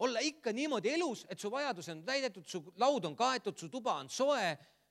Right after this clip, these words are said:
ja su rõ-, rõ-, meel on rõõmus.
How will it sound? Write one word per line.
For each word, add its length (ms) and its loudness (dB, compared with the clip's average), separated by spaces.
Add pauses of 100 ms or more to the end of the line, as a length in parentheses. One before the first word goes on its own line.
(180)
ja 100 -2
su 200 -4
rõ-, 320 -4 (120)
rõ-, 320 2
meel 360 0
on 80 -10
rõõmus. 540 -2